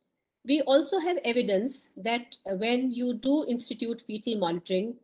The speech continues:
religiously, particularly in high-risk pregnancies, you can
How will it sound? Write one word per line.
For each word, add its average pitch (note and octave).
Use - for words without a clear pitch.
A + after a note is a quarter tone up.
religiously, G3
particularly G#3+
in G3+
high-risk C4
pregnancies, F#3
you A3+
can A3